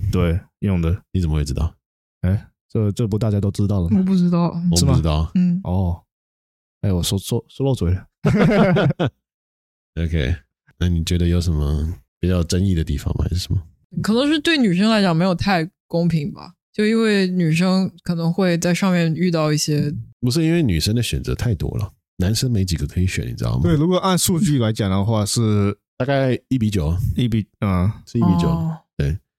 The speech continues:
Speaker 2: 这个是有数据支撑的，有研究的。
Speaker 3: 哦，确实，我之前划过 Tommy 的，Tommy 的那个 dating app，我感觉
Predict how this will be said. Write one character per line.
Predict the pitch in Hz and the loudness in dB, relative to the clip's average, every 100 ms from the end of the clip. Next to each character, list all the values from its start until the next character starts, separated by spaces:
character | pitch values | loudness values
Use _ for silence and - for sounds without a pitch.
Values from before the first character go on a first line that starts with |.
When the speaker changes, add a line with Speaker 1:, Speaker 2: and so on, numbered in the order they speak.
| _ _ _ | _ _ _
Speaker 2:
这 | - | -2
个 | 135 | 0
是 | 113 120 | 0 0
有 | 95 80 73 73 | 2 2 0 0
数 | - 101 | 0 -2
据 | 87 82 | -2 -2
支 | 80 | -2
撑 | 78 82 | -2 -2
的， | 73 | 0
有 | 71 | 2
研 | 151 | 2
究 | 156 | 4
的。 | 214 | 2
Speaker 3:
哦， | |
确 | |
实， | 190 175 | 2 2
我 | 170 | 0
之 | 170 196 | 0 0
前 | 190 | 2
划 | 175 156 151 | 0 0 -2
过 | 160 160 | 0 0
Tommy | 156 160 156 156 | 0 0 0 -2
的， | - 202 - | -4 -6 -12
Tommy | - 170 170 156 | -4 0 2 0
的 | 147 | 0
那 | 139 143 | -2 -2
个 | 139 131 110 | -2 -2 -4
dating | - 156 147 156 | -4 -2 0 0
app， | 151 151 | -2 -4
我 | 156 | -2
感 | 151 156 | 0 0
觉 | 156 | 0